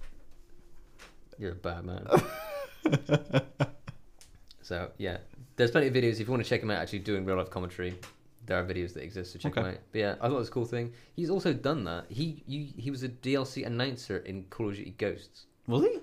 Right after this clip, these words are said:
Speaker 1: Yeah.
Speaker 2: I didn't know that. Well, did, did anyone play Call of Duty Ghosts? Was that one of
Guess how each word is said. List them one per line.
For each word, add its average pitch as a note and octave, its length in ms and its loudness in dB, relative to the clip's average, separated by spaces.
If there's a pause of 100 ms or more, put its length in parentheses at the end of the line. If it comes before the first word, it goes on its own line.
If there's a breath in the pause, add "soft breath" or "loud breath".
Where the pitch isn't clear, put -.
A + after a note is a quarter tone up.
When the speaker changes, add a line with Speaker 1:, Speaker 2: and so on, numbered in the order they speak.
(160)
Speaker 1:
Yeah. G2 200 -2 (200)
Speaker 2:
I - 60 -4
didn't B2 120 2
know E3 200 2
that. - 120 -2 (680 soft breath)
Well, D3 140 8
did, B2+ 40 6 (200)
did A#2+ 60 4
anyone C#3+ 220 8
play C3 300 6
Call D#3 180 6
of D#3 80 6
Duty E3 180 2
Ghosts? E3+ 480 0 (260 soft breath)
Was C3 140 6
that C3 140 8
one C#3+ 100 10
of C3+ 60 10